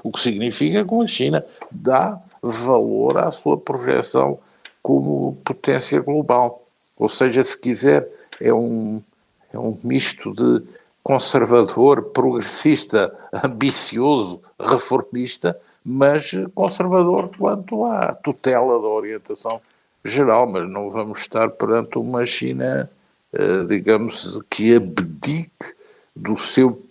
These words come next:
projeto essencial. De resto, é interessante ver como na análise da sua competição com os Estados Unidos, a China coloca os Estados Unidos como ameaça à China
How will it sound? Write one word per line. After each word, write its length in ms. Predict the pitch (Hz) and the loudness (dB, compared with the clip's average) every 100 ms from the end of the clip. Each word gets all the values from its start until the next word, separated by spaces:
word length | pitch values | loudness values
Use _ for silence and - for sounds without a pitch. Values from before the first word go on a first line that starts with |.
| _ _ | _ _
projeto 680 | 135 117 - 127 135 - - - | 0 0 2 2 2 0 -14 -8
essencial. 640 | 127 120 151 139 - 131 123 | -6 -2 -2 -2 2 2 2
De 160 | 123 | 2
resto, 300 | 131 151 - | 2 0 0
é 40 | 143 | -2
interessante 560 | 135 - 135 127 - | -2 -6 -2 -2 -4
ver 300 | 107 104 104 | 2 4 4
como 260 | - 120 120 | 0 -4 0
na 160 | 120 120 | 0 0
análise 540 | 135 151 131 101 - _ - _ _ | 2 4 4 2 0 _ -20 _ _
da 200 | 110 120 | 2 4
sua 280 | - 131 127 | 4 2 2
competição 680 | - 127 - 131 117 104 90 | 2 -2 -2 -4 0 -2 -2
com 140 | 107 | 0
os 100 | 123 | -2
Estados 340 | - 101 98 117 | 0 0 0 -2
Unidos, 440 | 120 117 123 120 - _ _ _ | -6 -4 -4 -8 -20 _ _ _
a 100 | 110 | 0
China 440 | 107 - 147 143 131 | 0 0 -2 2 0
coloca 480 | - 117 107 - 117 | 2 0 0 0 -2
os 120 | - | -2
Estados 440 | - 127 123 98 | -4 0 -2 -2
Unidos 420 | 113 117 120 - - | -4 -4 -4 -6 -6
como 240 | 117 117 113 | -4 -2 -2
ameaça 680 | 113 104 113 123 120 120 101 113 | 0 -2 0 0 0 -2 -2 0
à 140 | 110 | -2
China 580 | - - 123 127 127 | -4 -6 -6 -2 -2